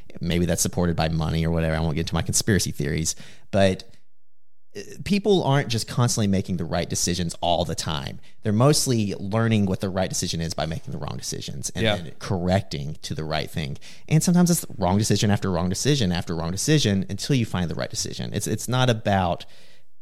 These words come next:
Speaker 1: which decision should I make right now. It's about making a decision, learning from that decision, and then changing your mind.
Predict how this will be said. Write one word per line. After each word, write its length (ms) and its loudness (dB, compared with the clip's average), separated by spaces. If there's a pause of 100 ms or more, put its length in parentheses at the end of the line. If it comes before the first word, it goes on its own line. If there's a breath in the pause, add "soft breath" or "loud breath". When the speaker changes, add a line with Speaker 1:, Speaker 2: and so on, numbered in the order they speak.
(420)
Speaker 1:
which 280 2
decision 340 2
should 160 2
I 60 6
make 260 6
right 180 4
now. 300 -4
It's 160 -6
about 240 0
making 340 4
a 20 -4
decision, 540 -6 (400)
learning 400 4
from 140 -2
that 100 -4
decision, 540 -8
and 160 -12
then 140 -4
changing 480 -8 (340)
your 100 -8
mind. 340 -10